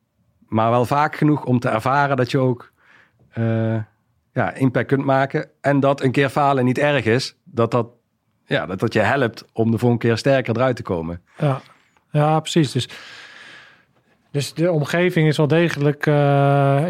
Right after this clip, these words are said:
Speaker 2: dat weten we natuurlijk wel.
Speaker 1: Ja.
Speaker 2: Je hebt je, je D N A, je hebt je, je hebt je omgevingsfactoren natuurlijk die van invloed zijn op hoe jij, eh, in het leven staat.
Speaker 1: Ja.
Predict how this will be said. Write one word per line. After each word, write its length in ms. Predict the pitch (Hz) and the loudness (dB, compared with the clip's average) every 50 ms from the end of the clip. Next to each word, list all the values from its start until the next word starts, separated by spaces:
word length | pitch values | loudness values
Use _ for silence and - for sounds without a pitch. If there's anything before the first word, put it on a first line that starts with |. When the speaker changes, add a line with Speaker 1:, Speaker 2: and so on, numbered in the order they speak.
| 160 185 208 | -2 -2 -2
Speaker 2:
dat 180 | 151 135 127 - | -4 -4 -2 0
weten 140 | 147 156 143 | 2 2 2
we 60 | 143 | 2
natuurlijk 220 | 147 127 147 143 - | 0 0 0 0 2
wel. 220 | 143 139 143 147 | 2 2 4 4
Speaker 1:
Ja. 60 | 147 | 4
Speaker 2:
Je 100 | 147 143 | 4 4
hebt 180 | 139 143 139 127 | 4 2 2 2
je, 300 | 139 135 139 139 139 135 | 2 2 2 2 2 2
je 80 | 139 135 | 0 2
D 40 | 135 143 143 143 143 | 2 2 4 4 4
N 20 | |
A, 220 | 147 143 143 139 | 2 2 2 2
je 100 | 139 139 | 2 2
hebt 120 | 139 135 127 | 2 0 0
je, 280 | 135 143 135 139 139 165 170 | 0 0 0 0 0 0 0
je 80 | 143 | 0
hebt 140 | 143 139 - | -2 0 2
je 120 | 147 151 | 2 2
omgevingsfactoren 880 | 143 139 120 - - 156 156 160 151 - - 156 - - 160 156 147 151 | 2 2 0 2 0 2 2 2 0 0 -2 -4 -2 2 2 4 4 4
natuurlijk 280 | 151 139 - 151 - - | 2 2 0 -4 0 0
die 320 | 151 151 147 170 214 - - | 2 2 2 2 0 -4 -8
van 160 | - - 151 | -4 0 2
invloed 280 | 147 151 139 - 151 - | 2 2 2 2 -2 0
zijn 200 | - 151 147 151 | 0 0 0 2
op 100 | 147 135 | 0 2
hoe 160 | - 143 151 | 2 2 2
jij, 280 | 151 147 143 143 143 143 | 4 2 2 2 2 2
eh, 800 | 143 143 143 139 143 139 139 139 139 139 139 143 147 220 226 233 | 0 0 0 0 0 0 0 0 0 -2 -2 -4 -6 -6 -6 -4
in 60 | 147 | -2
het 100 | 143 139 | -2 0
leven 240 | 143 147 147 143 - | 2 2 2 0 -2
staat. 440 | - - 143 143 156 180 - - - _ _ | -2 0 0 2 2 0 -2 -6 -14 _ _
Speaker 1:
Ja. 240 | _ 117 120 - - | _ -2 -2 -2 -2